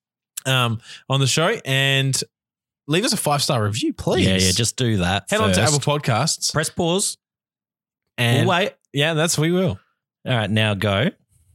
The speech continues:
Speaker 2: Okay, they've just done it. So let's
Speaker 1: Excellent.
Speaker 2: do it.
Speaker 1: Thanks so much. Thank you so much. I can't wait to see all the, all the reviews. Um, and share us with your mates. Uh, we're
Speaker 2: Mm.
Speaker 1: having a great time. I hope you are too,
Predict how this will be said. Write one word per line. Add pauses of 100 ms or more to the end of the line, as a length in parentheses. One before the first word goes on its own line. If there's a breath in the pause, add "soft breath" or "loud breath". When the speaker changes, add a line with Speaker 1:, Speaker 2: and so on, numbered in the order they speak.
(600)
Speaker 2:
Okay,
they've
just
done
it.
So
let's (160)
Speaker 1:
Excellent.
Speaker 2:
do
it.
Speaker 1:
Thanks
so
much.
Thank
you
so
much.
I
can't
wait
to
see
all
the,
all
the
reviews. (340 loud breath)
Um,
and
share
us
with
your
mates.
Uh,
we're
Speaker 2:
Mm.
Speaker 1:
having
a
great
time.
I
hope
you
are
too,